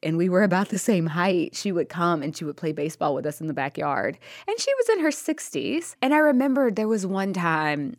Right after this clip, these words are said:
one of my cousins, because all of the cousins, we, we would gather at Granny A's house during the summer and just, like, spend the summer there all together. And one of my cousins thought it would be funny to try and step in front of the base when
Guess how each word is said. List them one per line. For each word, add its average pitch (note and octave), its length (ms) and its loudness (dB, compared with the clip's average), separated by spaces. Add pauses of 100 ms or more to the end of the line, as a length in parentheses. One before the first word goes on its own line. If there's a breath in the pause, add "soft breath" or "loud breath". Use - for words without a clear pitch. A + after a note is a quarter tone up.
one F3+ 160 0
of F#3+ 80 0
my E3 160 0
cousins, D3+ 520 -4
because D3 240 -4
all E3 140 4
of F3+ 60 4
the F3+ 80 2
cousins, D#3 400 -4
we, D3 100 -2
we C#3+ 180 -4
would C#3+ 160 -6
gather E3 300 0
at D3+ 80 -4
Granny D3+ 340 0
A's C#3+ 200 -4
house D3 240 -6 (100)
during D3 240 -4
the D3+ 60 -4
summer D3 520 -2
and D3+ 140 -4
just, D#3 160 -8
like, D#3 140 -8
spend D3+ 320 -6
the C#3 60 -8
summer C#3+ 280 -6
there C3+ 180 -4
all C3+ 160 -4
together. C#3+ 540 -6 (540 loud breath)
And F3+ 180 4
one F#3+ 100 4
of F#3+ 40 2
my F3+ 100 2
cousins F3 380 0
thought D#3+ 180 2
it D3 60 0
would D#3 100 0
be D#3 120 -2
funny E3+ 360 -2
to D3 100 -10
try D3+ 220 -2
and C#3+ 180 -4
step - 320 -4
in D#3 80 -2
front D3 200 -2
of C#3 80 -2
the C#3+ 60 -4
base F3 680 -2 (340 soft breath)
when D3+ 640 -2